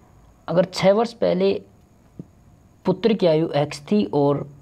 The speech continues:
फादर की आयु फ़ाइव एक्स थी, छः वर्ष बाद का मतलब छः साल और जुड़ जाएंगे, तो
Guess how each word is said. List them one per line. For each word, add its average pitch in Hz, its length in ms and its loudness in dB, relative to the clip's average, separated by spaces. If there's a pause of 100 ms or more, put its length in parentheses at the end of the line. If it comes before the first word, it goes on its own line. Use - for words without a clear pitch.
(240)
फादर 156 360 2
की 180 120 0
आयु 165 140 2
फ़ाइव 147 320 -2
एक्स 151 160 -4
थी, 170 60 -4
छः 170 240 0
वर्ष 190 220 0
बाद 175 240 2
का 185 60 -6
मतलब 190 260 0
छः 185 140 0
साल 190 240 0
और 214 140 2
जुड़ 185 180 0
जाएंगे, 156 380 0 (460)
तो 151 340 2